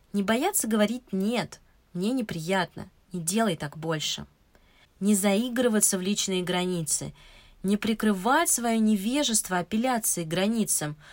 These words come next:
«Пшли вон отсюда, у меня тут границы лежат». Поймём про себя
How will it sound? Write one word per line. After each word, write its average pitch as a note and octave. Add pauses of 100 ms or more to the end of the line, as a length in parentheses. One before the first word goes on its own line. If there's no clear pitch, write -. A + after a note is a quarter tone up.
(200)
«Пшли C#4
вон C4
отсюда, A3+
у G#3
меня C4
тут B3+
границы B3+
лежат». E3 (720)
Поймём A3
про F3+
себя A#3+